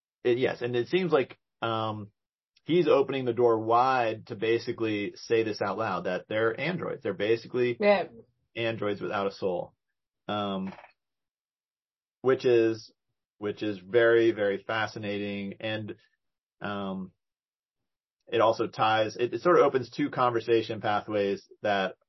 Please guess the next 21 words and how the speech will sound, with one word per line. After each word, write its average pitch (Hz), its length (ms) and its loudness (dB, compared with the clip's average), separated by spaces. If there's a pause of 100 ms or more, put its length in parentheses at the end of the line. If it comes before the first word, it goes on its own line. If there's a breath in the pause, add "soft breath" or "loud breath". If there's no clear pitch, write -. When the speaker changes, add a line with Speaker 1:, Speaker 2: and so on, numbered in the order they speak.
(200)
Speaker 1:
are 101 160 2
interesting 98 520 -4
to - 120 -16
me. 101 100 -6
One 135 360 2
is 123 220 2 (420)
there 110 100 -2
does 135 280 2
seem 127 180 -6
to 113 80 0
be 113 140 2
at 101 80 0
least 107 280 -8
some 127 340 -2 (420)
humans 131 680 -6 (160)
or 113 720 4
aliens 107 380 -4
that 92 140 -6
seem 120 180 -8
to 104 40 -6
be 98 380 -4